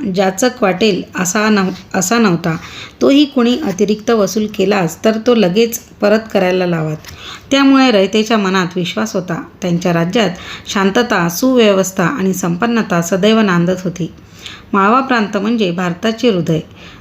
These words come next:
देशभर प्रवास करणारे अनेक व्यापारी माळव्यातून मार्गस्थ होत असत. या आयात निर्यात व्यापारावर जकात आकारली जात असे, त्यामुळे राज्याला चांगली संधी, अ, मिळकत होत असे.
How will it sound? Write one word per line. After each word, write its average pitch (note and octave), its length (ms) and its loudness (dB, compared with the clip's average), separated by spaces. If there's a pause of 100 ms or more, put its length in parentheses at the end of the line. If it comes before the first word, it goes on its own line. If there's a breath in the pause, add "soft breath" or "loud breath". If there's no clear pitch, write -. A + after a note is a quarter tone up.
(120)
देशभर B3+ 460 2
प्रवास F#3+ 400 0
करणारे F#3 480 0 (200)
अनेक A3 300 0
व्यापारी F#3+ 480 2
माळव्यातून G#3+ 680 2 (460 loud breath)
मार्गस्थ G#3 480 2
होत F3+ 260 0
असत. E3+ 280 -4 (560 loud breath)
या A#3 140 2
आयात A3 440 0
निर्यात G3 360 2
व्यापारावर F#3 520 0 (640)
जकात G3 340 0 (220)
आकारली F#3+ 480 -2
जात F3+ 280 -4
असे, - 300 -8 (480 loud breath)
त्यामुळे G3+ 380 4
राज्याला F#3 400 2
चांगली G3+ 320 0
संधी, G3 460 0 (500 loud breath)
अ, G3 280 2
मिळकत G3 540 2
होत G#3 280 0
असे. F3 300 -2